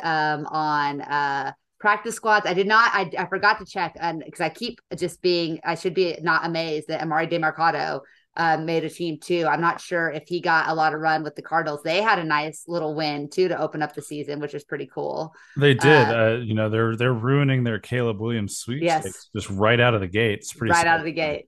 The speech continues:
Speaker 1: So he did, he did not get any carries for the, for the Cardinals,
Speaker 2: <clears throat>
Speaker 1: but, um, but they did get the W. So, or no, they did. They lost. They lost. Uh, that's right. They were
Speaker 2: Oh, the
Speaker 1: ahead the
Speaker 2: Commanders
Speaker 1: entire
Speaker 2: ended up
Speaker 1: game.
Speaker 2: winning. There you go.
Speaker 1: Yeah,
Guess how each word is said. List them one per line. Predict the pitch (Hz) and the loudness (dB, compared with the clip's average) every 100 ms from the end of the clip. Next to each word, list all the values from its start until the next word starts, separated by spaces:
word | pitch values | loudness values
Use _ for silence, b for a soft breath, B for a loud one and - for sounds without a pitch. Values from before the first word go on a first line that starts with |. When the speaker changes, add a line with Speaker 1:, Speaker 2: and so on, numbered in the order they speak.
| _ | _
Speaker 1:
So | - 175 | -2 0
he | 165 226 | 2 2
did, | 220 | 2
he | 240 | 2
did | 226 | 2
not | 208 214 214 | 4 4 4
get | 208 | -2
any | 170 | -4
carries | - 165 156 156 | -6 -2 -2 -4
for | - | -6
the, | 147 131 | -8 -6
for | 170 | -4
the | 151 | -4
Cardinals, | 147 143 135 160 160 - | -2 -2 0 2 2 2
Speaker 2:
<clears throat> | |
Speaker 1:
but, | 139 143 143 | -2 -4 -4
um, | 151 147 139 135 143 - | -2 -2 -2 -6 -12 -10
but | 143 | -6
they | 143 | -2
did | 139 | -2
get | 139 135 | -4 -6
the | 135 | -6
W. | 135 139 139 135 135 | -6 -4 -6 -8 -8
So, | - 139 151 - - | -6 -4 -4 -4 0
or | 202 | 4
no, | 214 | 4
they | 202 | 4
did. | 196 226 | 2 4
They | 220 | 4
lost. | 202 196 156 | 6 4 2
They | - 190 | -2 0
lost. | 196 185 - | 2 2 2
Uh, | 180 170 | 2 2
that's | 160 175 | 0 -4
right. | 196 165 151 | 0 0 -2
They | 170 170 | -6 -4
were | 170 | 2
Speaker 2:
Oh, | |
the | 180 | 4
Speaker 1:
ahead | 160 | 6
the | |
Speaker 2:
Commanders | 170 165 156 139 | 6 6 6 6
Speaker 1:
entire | 139 127 | 6 6
Speaker 2:
ended | 113 | 4
up | 104 | 2
Speaker 1:
game. | 107 | 0
Speaker 2:
winning. | 95 95 | 0 -2
There | 113 107 | -2 -2
you | 95 | 0
go. | 92 | 0
Speaker 1:
Yeah, | 156 | 0